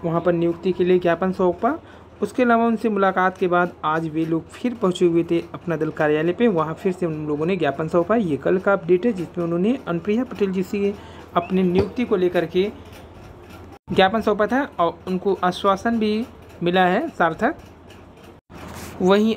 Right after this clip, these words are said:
आज बेसिक शिक्षा मंत्री जी अपने अधिकारियों के साथ मीटिंग की जिसमें कई मुद्दे पर चर्चा हुआ है, जिसमें अड़सठ सौ नियुक्ति को भी लेकर के सीक्रेट चर्चा हुआ है। अधिकारियों को कोर्ट के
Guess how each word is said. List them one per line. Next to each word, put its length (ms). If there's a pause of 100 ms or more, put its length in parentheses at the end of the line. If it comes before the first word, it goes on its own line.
आज 220
बेसिक 360
शिक्षा 280
मंत्री 280
जी 180
अपने 340
अधिकारियों 500
के 140
साथ 280
मीटिंग 300
की 140
जिसमें 300
कई 220
मुद्दे 280
पर 160
चर्चा 320
हुआ 220
है, 120
जिसमें 360
अड़सठ 640
सौ 420
नियुक्ति 560
को 180
भी 180
लेकर 300
के 240
सीक्रेट 420
चर्चा 320
हुआ 240
है। 160
अधिकारियों 540
को 160
कोर्ट 340
के 380